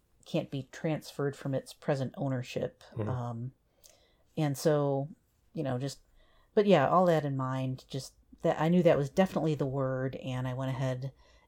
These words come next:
Speaker 1: and, uh, smugly put down unalienable.
Speaker 2: And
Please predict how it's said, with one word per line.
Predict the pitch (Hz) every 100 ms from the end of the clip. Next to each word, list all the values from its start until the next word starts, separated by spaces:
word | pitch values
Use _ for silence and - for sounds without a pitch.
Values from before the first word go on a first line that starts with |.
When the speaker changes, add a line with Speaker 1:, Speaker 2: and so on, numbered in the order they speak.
| -
Speaker 1:
and, | 151 139 135 127 131 - - -
uh, | - - - - - -
smugly | - 170 156 143 135
put | - 156 -
down | 135 131 131 -
unalienable. | 135 220 190 127 - 160 196 - _ _ _ _ _ _ _ _ _ - - - _ _ -
Speaker 2:
And | 107 107